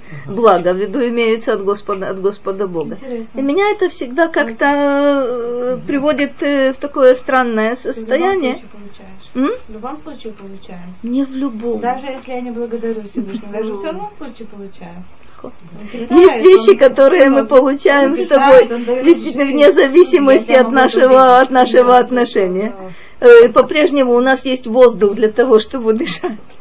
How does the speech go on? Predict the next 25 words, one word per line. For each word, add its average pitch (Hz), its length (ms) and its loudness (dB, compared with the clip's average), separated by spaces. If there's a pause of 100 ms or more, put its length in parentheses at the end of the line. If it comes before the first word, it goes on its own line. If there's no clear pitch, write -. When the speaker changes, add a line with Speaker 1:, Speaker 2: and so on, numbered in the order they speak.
(680)
Speaker 1:
По-прежнему 254 680 2
мы 254 100 2
с - 60 -10
тобой 254 260 2
поднимаемся 254 880 2
утром, 254 400 0
благодарим 247 640 4
мы 254 160 2
или 247 160 0
не 247 180 4
благодарим. 214 680 2
Кстати 220 480 -6
говоря, 247 500 2 (340)
день, 302 520 -4
э, 240 300 4
еврей 262 360 -2
начинает 269 640 -2
с - 100 -14
того, 247 300 2
что - 220 -4
он 262 160 -2
говорит: 240 460 0
«Моде 240 320 2
ани 190 360 -2
лефанеха». 185 720 -4